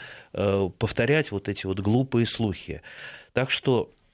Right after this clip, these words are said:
дрожжи все равно, э, придется. Без них, э, хлеба не получится. Ну что, мука берем, килограмм муки. Это я сейчас примерный такой рецепт на две хорошие, на два хороших таких хлеба.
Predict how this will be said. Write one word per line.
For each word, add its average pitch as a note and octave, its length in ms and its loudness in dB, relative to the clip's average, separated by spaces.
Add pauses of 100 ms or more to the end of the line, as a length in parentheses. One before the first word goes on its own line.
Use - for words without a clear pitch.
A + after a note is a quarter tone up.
(280)
дрожжи D#3 600 2
все - 140 -4
равно, G#2 480 2
э, G2 180 2
придется. F#2+ 640 -4
Без F#2 200 -12
них, A2+ 300 0
э, E2 160 -6
хлеба G#2 360 -2
не F#2+ 120 0
получится. F2+ 680 -2
Ну A2+ 60 -6
что, - 240 -2 (600)
мука G#3 420 2 (120)
берем, D3+ 380 0 (100)
килограмм D3+ 540 2 (240)
муки. D3 440 0 (520)
Это B2+ 200 0
я A#2+ 140 4
сейчас - 400 0
примерный A2+ 460 2
такой G#2 320 0
рецепт - 380 -2
на A2 260 2
две G#2+ 540 4 (260)
хорошие, G#2+ 960 0
на G2+ 100 2
два C#3 200 4
хороших A2 440 -4
таких - 380 -8 (320)
хлеба. E2+ 640 2